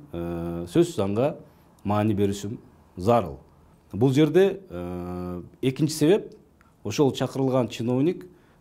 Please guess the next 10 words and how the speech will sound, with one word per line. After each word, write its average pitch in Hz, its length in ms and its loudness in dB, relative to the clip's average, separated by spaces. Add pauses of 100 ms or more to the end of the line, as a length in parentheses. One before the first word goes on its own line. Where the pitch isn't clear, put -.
(200)
берилген 139 420 6
суроолорго 135 440 0
так 131 260 -4 (100)
жооп 117 220 -2
бере 113 140 2
албай, 123 280 2
кагаз 120 360 0
жүзүндө 107 260 -2
жооп 104 200 -2
беребиз, 110 440 0